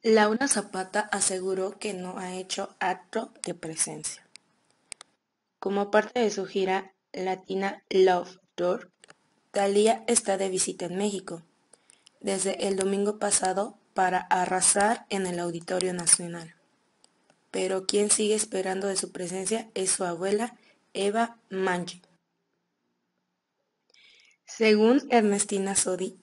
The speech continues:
la cantante y sus otras hermanas se reunieron para convivir y comer antojitos mexicanos, pero tal parece que Thalía no tiene intenciones de visitar a doña Eva.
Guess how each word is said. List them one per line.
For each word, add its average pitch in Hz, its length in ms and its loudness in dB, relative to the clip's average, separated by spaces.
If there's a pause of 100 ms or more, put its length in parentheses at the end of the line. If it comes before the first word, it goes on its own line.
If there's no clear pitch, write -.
la 196 220 -4
cantante 208 680 -2
y 196 140 -2
sus 185 220 -2
otras 196 360 -4
hermanas 180 400 -6
se 202 140 -2
reunieron 190 480 -6
para 185 340 -6 (360)
convivir 202 760 -2
y 214 180 -6
comer 185 360 -4
antojitos 190 680 -10
mexicanos, 202 760 -6 (800)
pero 196 320 -6
tal 208 240 0
parece 220 340 2
que 202 120 -6
Thalía 208 560 0
no 196 260 -2
tiene 208 420 0
intenciones 196 1080 0
de 180 180 -6
visitar 185 600 -6
a 196 100 4
doña 170 340 -6
Eva. 170 280 -6